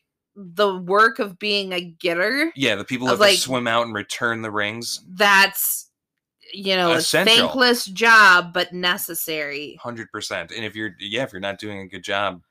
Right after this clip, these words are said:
Speaker 2: you could lose it for your tribe.
Speaker 1: Absolutely. Slow it up so much, especially because there's no extra rings,
Speaker 2: Ex-,
Speaker 1: right?
Speaker 2: yeah, that's the thing.
Speaker 1: Like,
Speaker 2: You got
Speaker 1: you,
Speaker 2: five rings.
Speaker 1: all the rings you have, you have to get on. So when you're down to that last ring, it's throw, miss, someone has to swim, get it, swim it back to you. Like,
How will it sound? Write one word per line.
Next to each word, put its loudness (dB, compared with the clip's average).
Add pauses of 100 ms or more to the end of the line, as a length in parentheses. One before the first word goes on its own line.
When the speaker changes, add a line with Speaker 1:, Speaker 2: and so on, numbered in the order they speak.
(140)
Speaker 2:
you -16
could -16
lose -12
it -18
for -12
your -14
tribe. -6
Speaker 1:
Absolutely. 2
Slow 4
it 6
up 4
so 2
much, 0
especially 0
because -2
there's -2
no 0
extra -2
rings, -4
Speaker 2:
Ex-, -2
Speaker 1:
right? 4
Speaker 2:
yeah, 2
that's -4
the -18
thing. 0
Speaker 1:
Like, 6
Speaker 2:
You 4
got 4
Speaker 1:
you, 0
Speaker 2:
five 2
rings. -6
Speaker 1:
all 6
the 2
rings -2
you -4
have, 4
you -4
have 2
to -8
get -2
on. 4
So -6
when -6
you're 0
down 2
to -2
that 4
last 2
ring, 0
it's -8 (420)
throw, 6
miss, 0
someone 0
has 0
to -10
swim, -4
get 0
it, -2
swim -8
it -6
back 0
to -10
you. -2
Like, -4